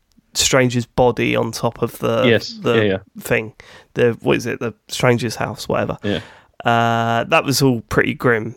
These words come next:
Speaker 1: just seeing that dead body laying there, but also quite funny the way Strange was, like, reacting to it and all that. That was
Speaker 2: Yeah.
Speaker 1: all cool. That was
Speaker 2: Then he did,
Speaker 1: all
Speaker 2: it,
Speaker 1: cool.
Speaker 2: he, he does the burial, doesn't he, at that time as
Speaker 1: Does
Speaker 2: well?
Speaker 1: the burial, burial,
Speaker 2: Yeah.
Speaker 1: lifts him up, moves all the things, and they make a comment about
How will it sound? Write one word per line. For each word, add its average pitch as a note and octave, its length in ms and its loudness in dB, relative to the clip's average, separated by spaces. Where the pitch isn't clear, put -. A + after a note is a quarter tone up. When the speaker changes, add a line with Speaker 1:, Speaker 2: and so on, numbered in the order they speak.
Speaker 1:
just - 200 -6
seeing A#2+ 160 2
that A#2 180 0
dead A2+ 200 0
body A#2 180 0
laying A2 280 -4
there, A2+ 140 -4
but A2+ 300 -4
also C3+ 340 2
quite B2 280 0
funny A#2 340 2
the A#2 80 -2
way A#2+ 160 -2
Strange A#2+ 420 0
was, A#2+ 200 -6
like, A#2+ 180 -2
reacting - 400 -2
to - 180 -2
it A#2 40 0
and A#2 80 -4
all A#2 100 -2
that. A2+ 220 -2
That C#3 100 2
was C#3+ 100 0
Speaker 2:
Yeah. C#3 60 2
Speaker 1:
all B2+ 60 -2
cool. B2 340 -8
That D3+ 160 0
was D3 120 0
Speaker 2:
Then A#2+ 80 2
he A#2 60 4
did, B2 120 2
Speaker 1:
all D#3+ 180 4
Speaker 2:
it, C3+ 80 0
Speaker 1:
cool. - 140 -2
Speaker 2:
he, E3 100 -6
he D3+ 80 -2
does E3+ 160 0
the D3+ 60 -4
burial, B2+ 340 2
doesn't A#2+ 200 -4
he, F#2+ 100 -4
at F#2 80 -4
that - 120 -6
time F2+ 220 -4
as F#2 80 -6
Speaker 1:
Does C#3+ 140 2
Speaker 2:
well? - 80 2
Speaker 1:
the - 20 -8
burial, C3 500 2
burial, B2+ 380 0
Speaker 2:
Yeah. - 40 0
Speaker 1:
lifts D3 200 0
him C3+ 100 2
up, B2+ 300 0
moves C#3 220 2
all C#3 100 2
the C3 80 -2
things, B2+ 380 -2
and E3+ 120 0
they F3+ 60 2
make G#3+ 280 2
a F#3 40 -4
comment E3 560 0
about B2+ 520 -2